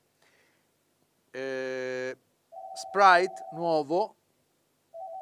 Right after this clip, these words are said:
diciannovemila cinquecentosettantacinque euro. Sprite nuovo, diciannove cinquecentosettantacinque.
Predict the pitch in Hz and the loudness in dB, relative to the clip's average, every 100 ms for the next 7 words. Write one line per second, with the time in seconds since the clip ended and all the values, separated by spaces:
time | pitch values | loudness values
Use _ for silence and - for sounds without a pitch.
0 | 762 762 762 120 135 160 180 175 190 196 | -14 -14 -16 -16 -16 -10 -10 -6 -6 -6
1 | 220 220 220 - - 185 165 170 170 165 | -6 -4 -4 -4 -18 -18 -12 -12 -10 -14
2 | - - - 147 151 135 135 - 123 117 | -18 -20 -20 -16 -16 -14 -16 -18 -16 -16
3 | 90 - _ _ - - - - - 185 | -16 -20 _ _ -20 -18 -16 -10 -2 2
4 | 175 143 - - 165 185 196 196 185 165 | 2 0 -12 -12 -6 -4 -4 -8 -12 -16
5 | 170 175 190 185 170 _ - 170 160 147 | -16 -12 -8 -8 -12 _ -20 -18 -16 -16
6 | 151 147 127 123 98 85 _ | -18 -16 -16 -18 -20 _ _